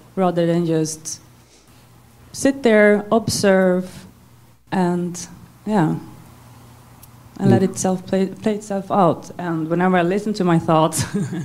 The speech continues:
Speaker 1: <laughs> yeah, you start to manipulate, and it creates a false reality in a way. Yeah.
Speaker 2: Amazing. Ask her a question about, oh, right here.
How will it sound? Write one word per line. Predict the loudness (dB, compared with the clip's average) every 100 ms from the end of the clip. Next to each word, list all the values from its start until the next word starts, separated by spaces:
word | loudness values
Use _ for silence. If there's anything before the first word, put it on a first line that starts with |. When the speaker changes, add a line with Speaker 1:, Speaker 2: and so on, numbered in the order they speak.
| -10
Speaker 1:
<laughs> | -18 -20 -20 -20 -6
yeah, | 0 0 -2 -10 -20 -20 -20 -20 -12 -8 0
you | 0
start | 2 -2 -2
to |
manipulate, | -4 -2 -2 -4 -2 -2 -2 -4 -10 -10
and | -2 0 0 -2 -4 -14 -12
it | -8 -8 -12 -14
creates | -6 -4 -2 -4 -6
a | -8
false | -8 -14 -20 -10 -2 2 2 2 -4 -10 -12
reality | -4 0 0 0 -2 -4
in | -4
a | -4
way. | -4 -4 -8 -12 -20 -20 -20 -20 -20 -20 -20 -20 -10
Yeah. | -8 -8 -10 -20 -20 -20 -20 -20 -20 -20 -20 -2
Speaker 2:
Amazing. | 2 4 4 4 0 -4 -10 -16 -16 -4
Ask | 0 2 2 0
her | 4 4
a | 4
question | 2 2 2 2 4
about, | 6 4 2 2
oh, | 2 2 -4 -16 -20 -14 0
right | 2 4
here. | 2 0